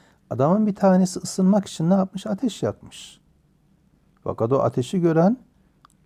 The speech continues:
o ot sinekleri var, böcekleri var.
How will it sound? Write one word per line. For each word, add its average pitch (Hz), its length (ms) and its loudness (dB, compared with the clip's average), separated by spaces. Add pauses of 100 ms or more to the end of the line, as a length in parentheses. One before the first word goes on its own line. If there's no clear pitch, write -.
o 127 140 2
ot - 420 -2 (240)
sinekleri 143 720 -4
var, - 380 -4 (100)
böcekleri 131 580 -2
var. 107 300 -2